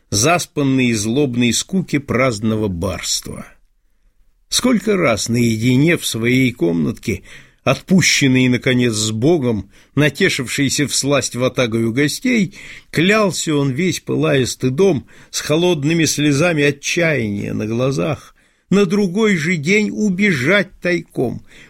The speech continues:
попытать своего счастья в городе,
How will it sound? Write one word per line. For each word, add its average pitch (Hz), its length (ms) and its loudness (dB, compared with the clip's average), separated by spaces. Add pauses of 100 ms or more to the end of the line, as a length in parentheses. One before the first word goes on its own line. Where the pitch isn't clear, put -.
попытать 196 520 2
своего 185 440 0
счастья 190 580 -2
в 143 100 -4
городе, 135 540 -2